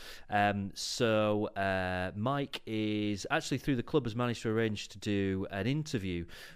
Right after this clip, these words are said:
with, um, Joost van Aken, which is taking place, I, th-, I think it's at the start of next week. So depending when you're listening to this, that's kind of the start of the week after the, um, Derby away match.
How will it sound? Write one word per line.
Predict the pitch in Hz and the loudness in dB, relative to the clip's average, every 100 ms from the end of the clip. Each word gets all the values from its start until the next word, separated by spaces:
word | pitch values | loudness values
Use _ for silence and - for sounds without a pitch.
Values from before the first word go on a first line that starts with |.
| - | -8
with, | 95 95 92 90 87 - 92 | 0 2 2 0 -2 -4 -2
um, | 90 87 85 85 | 0 0 -4 -8
Joost | - 92 - | -2 -2 0
van | 92 | -2
Aken, | 95 110 170 156 - - - - - - - | -2 -2 -2 -6 -12 -20 -18 -16 -16 -14 -6
which | 117 - | -4 -2
is | 110 | -6
taking | - - - 104 | 0 -2 0 -2
place, | 110 98 | 0 0
I, | 101 | -2
th-, | - | -4
I | 110 | -8
think | - 185 196 | -2 -2 0
it's | - | -4
at | - | -4
the | 110 | -6
start | - 117 101 - | -2 0 0 -4
of | 90 | -8
next | 104 107 - - - | -6 -6 -6 -10 -8
week. | 87 - - - - - | -8 -6 -10 -10 -16 -10
So | - | -2
depending | 104 - 147 131 | 0 2 0 4
when | 120 | 2
you're | 110 | 4
listening | 117 - 98 | 0 0 -6
to | - | -2
this, | 90 92 | -2 0
that's | 104 - | -2 -2
kind | - 101 | -2 -2
of | |
the | 92 | -2
start | - - 107 98 | -4 0 0 0
of | 92 | -8
the | 98 | -8
week | 92 98 - | -4 -6 -4
after | 113 - - 104 | -4 -4 -6 -4
the, | 87 95 90 87 87 87 - | -2 -2 -2 -4 -6 -6 -4
um, | 87 87 87 85 85 85 | -2 -2 -2 -4 -8 -4
Derby | 95 92 - 87 85 78 | -2 0 -2 -6 -6 -6
away | 85 98 87 | -2 -2 -2
match. | 80 - - | -6 -12 -16